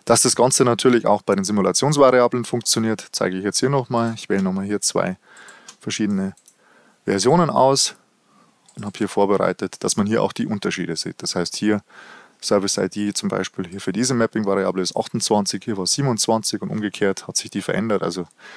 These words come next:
zum Beispiel, genau, wurden die hier zum Beispiel fehlerhaft belegt, aber das kann ich relativ schnell aufdecken.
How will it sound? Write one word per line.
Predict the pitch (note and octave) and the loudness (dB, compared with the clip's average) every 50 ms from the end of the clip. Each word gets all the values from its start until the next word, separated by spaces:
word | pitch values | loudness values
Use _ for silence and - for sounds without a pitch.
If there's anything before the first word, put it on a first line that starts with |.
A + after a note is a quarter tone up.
| - - - - - | -20 -20 -20 -20 -20
zum | - - - | -20 -14 -8
Beispiel, | - G#2+ G2+ - _ - F#2 - | -6 -4 -4 -4 _ -4 -4 -2
genau, | - F#2 F2+ E2+ - - - - | -2 -2 -2 -4 -6 -8 -2 2
wurden | A2+ G#2+ A2+ | 2 2 2
die | G#2+ A2+ | 2 0
hier | A2+ A#2 A2 | 0 0 2
zum | - - G#2+ | 2 4 4
Beispiel | G2+ G2 - G#2+ | 4 4 2 -2
fehlerhaft | - - B2+ C3 C#3+ C3 A#2+ A#2+ - - | 0 2 4 4 6 6 4 2 0 0
belegt, | - A2 G#2+ G#2+ G#2 - - | 0 2 2 2 0 -2 -4
aber | - G2 F#2 | -2 0 0
das | F#2 - - | 0 -2 -2
kann | - G#2+ G#2+ | -4 -2 -2
ich | G2+ - - | -2 -2 0
relativ | G2+ G#2 G#2+ - - G2+ - | 0 0 0 0 -2 -6 -4
schnell | - G2 F#2 E2+ | -2 -2 -2 -2
aufdecken. | E2 E2 - - - F#2+ - - - | -2 -6 -8 -8 -10 -10 -10 -12 -20